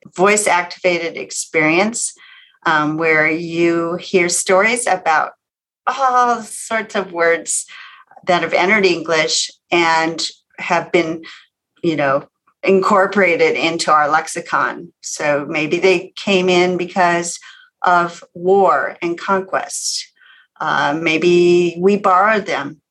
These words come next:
from other countries and languages. Maybe they're inventions, but, uh, the visitor gets to choose the words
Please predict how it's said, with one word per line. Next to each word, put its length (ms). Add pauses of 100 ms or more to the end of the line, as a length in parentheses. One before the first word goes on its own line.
(140)
from 320
other 760
countries 760
and 260
languages. 800 (480)
Maybe 680 (200)
they're 680
inventions, 920 (340)
but, 420 (280)
uh, 420
the 120
visitor 720 (280)
gets 360
to 200
choose 800 (460)
the 80
words 640